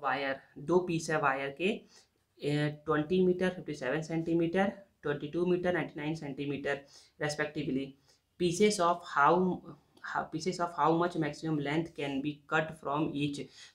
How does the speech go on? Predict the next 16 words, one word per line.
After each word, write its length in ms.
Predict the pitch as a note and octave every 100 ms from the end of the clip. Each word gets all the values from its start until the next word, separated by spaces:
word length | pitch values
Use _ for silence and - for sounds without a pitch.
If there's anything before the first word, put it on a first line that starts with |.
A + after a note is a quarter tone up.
| D3
मतलब 140 | C#3+
देखिए 220 | D3 E3
ना, 60 | E3+
एक 440 | E3+ D#3 D3 - C3
इतना 340 | - C#3+ C#3+ C#3+
बड़ा 180 | D3 D#3
क्या 220 | D#3 C#3+
है, 160 | D#3+ E3 E3 D3+ - - _ C3+
Wire 400 | C#3+ B2 C#3+ D#3
है 240 | F3 G#3
और 220 | G#3 C#3
एक 120 | C#3+
इतना 200 | C#3+ D3+
बड़ा 160 | C#3+ C#3+
wire 320 | C#3 C3 C3
है। 200 | C3+ C#3